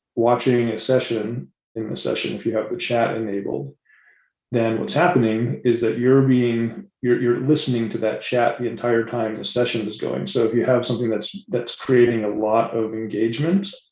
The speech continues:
in the session on the, on the chat, then you are having to divide your attention between the speaker and the chat that's coming through your headphones as well. And that can be quite distracting.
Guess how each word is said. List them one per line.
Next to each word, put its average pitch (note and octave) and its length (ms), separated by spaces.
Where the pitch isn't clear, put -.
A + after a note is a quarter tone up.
in A#2+ 200
the A2+ 80
session E3 640
on A2 200
the, - 80
on A2+ 120
the - 60
chat, D3 440
then A#2 440
you B2+ 360
are A#2 160
having A#2+ 260
to A2 220
divide A#2 500
your A#2 140
attention A2+ 520
between A2+ 520
the A2+ 80
speaker C#3 680
and A#2 180
the G#2+ 60
chat - 440
that's A2 200
coming A2+ 260
through A2+ 200
your G#2+ 380
headphones G#2+ 460
as G2+ 160
well. B2 420
And A#2+ 80
that B2+ 100
can C3+ 100
be B2 80
quite B2 240
distracting. D#3 680